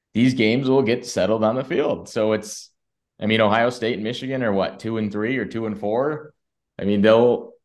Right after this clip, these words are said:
that'll get settled in two weeks. It's the same deal with, you know, Georgia, and probably will be playing Alabama in three weeks. So, I mean, I, I don't have an issue with the rankings 'cause I just,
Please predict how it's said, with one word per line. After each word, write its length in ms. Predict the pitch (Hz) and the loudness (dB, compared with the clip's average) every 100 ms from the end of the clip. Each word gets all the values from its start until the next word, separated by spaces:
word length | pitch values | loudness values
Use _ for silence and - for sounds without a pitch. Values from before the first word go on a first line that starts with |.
| _ | _
that'll 280 | 80 87 101 | -4 0 0
get 160 | 107 | 0
settled 280 | - 143 123 | -2 -2 0
in 160 | 123 120 | -4 -6
two 160 | 120 | -4
weeks. 420 | 135 143 - - 76 | -2 -4 -8 -18 -20
It's 180 | 76 - | -18 -14
the 100 | 92 | -2
same 260 | 107 110 | 2 4
deal 220 | 104 107 | 4 4
with, 240 | 110 92 - | 4 0 -6
you 160 | 87 92 | -4 -2
know, 300 | 87 92 95 | 0 -2 -4
Georgia, 640 | 92 98 107 95 104 110 | 2 4 4 2 2 2
and 560 | 104 95 90 - 92 92 _ - | 0 -2 -4 -10 -14 -14 _ -2
probably 600 | 98 98 101 - 78 90 | 2 4 2 0 -2 0
will 220 | 90 120 | 4 4
be 140 | 101 98 | 4 2
playing 320 | 101 98 92 | 0 2 2
Alabama 460 | 95 90 92 98 | 2 2 0 0
in 280 | 98 92 85 _ _ _ _ _ _ _ - | -4 -6 -10 _ _ _ _ _ _ _ -6
three 240 | 104 110 | 0 2
weeks. 560 | 110 120 - - - _ - | 2 0 -4 -18 -20 _ -20
So, 600 | - 110 95 92 90 - | 0 2 4 2 -2 -4
I 40 | 104 | 0
mean, 140 | 104 | 2
I, 240 | 113 101 | 2 2
I 20 | 139 | 0
don't 140 | 143 | 2
have 140 | 123 | 2
an 80 | 104 | 0
issue 260 | 104 104 107 | -2 -2 -4
with 80 | 104 | -2
the 80 | |
rankings 420 | 107 107 104 107 104 | -2 -4 -6 -10 -10
'cause 140 | 92 | -6
I 140 | 92 | -6
just, 280 | 90 92 - | -6 -12 -18